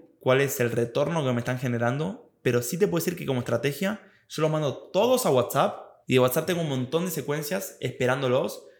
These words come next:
para nutrirlos y aportarles valor. Y quiero tocarlos por múltiples medios. Es decir, cuando le mando un mail, lo mando a un posteo de mi Instagram. Y en un otro mail,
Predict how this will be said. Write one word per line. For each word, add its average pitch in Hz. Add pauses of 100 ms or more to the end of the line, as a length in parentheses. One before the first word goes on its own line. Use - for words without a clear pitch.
(180)
para 120 (320)
nutrirlos 170
y 131
aportarles 135
valor. 123 (340)
Y - (100)
quiero 226
tocarlos 202
por 143
múltiples 165 (200)
medios. 139 (160)
Es 135
decir, -
cuando 143
le 143
mando 220
un 196
mail, 233
lo 139
mando 175
a 185
un 170
posteo 156
de 147
mi 135
Instagram. 120 (220)
Y 180
en 160
un 202
otro 214
mail, 208